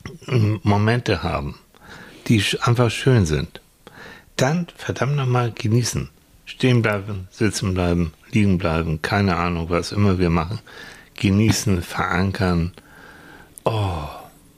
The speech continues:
Na, und das, äh, in, im, im, im Gedächtnis, im Gehirn, mit, mit allem, Sinn irgendwie versuchen, so zu verankern, dass man das Jahrzehnte, <laughs>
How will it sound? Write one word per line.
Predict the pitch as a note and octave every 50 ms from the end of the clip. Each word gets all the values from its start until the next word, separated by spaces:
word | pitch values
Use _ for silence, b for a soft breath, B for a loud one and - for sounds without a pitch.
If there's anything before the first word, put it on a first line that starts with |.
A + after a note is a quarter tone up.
| _ _ _ _ -
Na, | A#2 G#2+ G#2 A2 A2 -
und | G#2+ G2 F#2+ A2
das, | G2+ F2+ - - - - - C3 C3 B2 B2+ - - -
äh, | C#3+
in, | A#2 A#2+ B2+ A#2
im, | - - A2+ C3 B2 -
im, | - A#2 B2 B2+ A#2+ A#2 - -
im | - A2 A#2+
Gedächtnis, | G#2+ G#2+ G2+ - A2 G#2+ G#2+ - A#2 G2+ G2 G2 - -
im | - A2+ A2+ A#2
Gehirn, | A2 G#2+ G2+ F#2+ G#2 G#2 G2+ G2+ G2+
mit, | G2 F#2+ F#2+ - -
mit | F#2+ F2+ F2 - -
allem, | G#2+ G#2 A2+ A2+ A2 A2+ A2+ A2 A2 B B B B B B B B B -
Sinn | G#2 G2 G2 A2 A#2+ B2 A#2 A2 G#2 F#2+ E2 -
irgendwie | - G#2 G#2+ A2+ G#2 F#2+ F#2 G#2 G2+ G2+ G2 G2
versuchen, | - - G2+ F#2+ G2 G2+ F#2+ A2 F#2+ F2
so | F#2 G#2+ A#2 A#2
zu | - - B2 G2+
verankern, | - - F2 - F#2 G2 G2+ G#2 F#2+ F2+
dass | F2+ F2 - -
man | G2+ F2
das | D#2+ E2 D#2+ - -
Jahrzehnte, | - E2 D2 D2 - - - - - A2 G2+ F2+ D#2 C#2+ C2 - - - - - - - - - -
<laughs> | A2+ G#2 - - F#2 - -